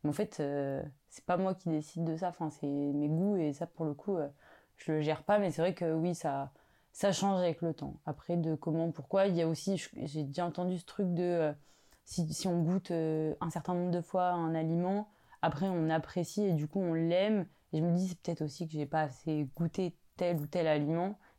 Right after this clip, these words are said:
Et du coup, à force de regoûter, ça changera aussi, quoi.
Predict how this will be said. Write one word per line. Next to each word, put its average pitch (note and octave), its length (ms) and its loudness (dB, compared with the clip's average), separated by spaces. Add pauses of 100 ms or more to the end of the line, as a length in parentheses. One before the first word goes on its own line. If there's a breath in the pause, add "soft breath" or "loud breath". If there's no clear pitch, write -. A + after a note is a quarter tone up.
Et D3+ 60 0
du C#3+ 100 0
coup, D#3+ 160 -4
à D#3 100 2
force D3+ 360 -4
de D#3 220 -2
regoûter, D3+ 640 -2 (560 soft breath)
ça F3+ 300 0
changera D3+ 400 0
aussi, D#3 240 -8
quoi. - 220 -12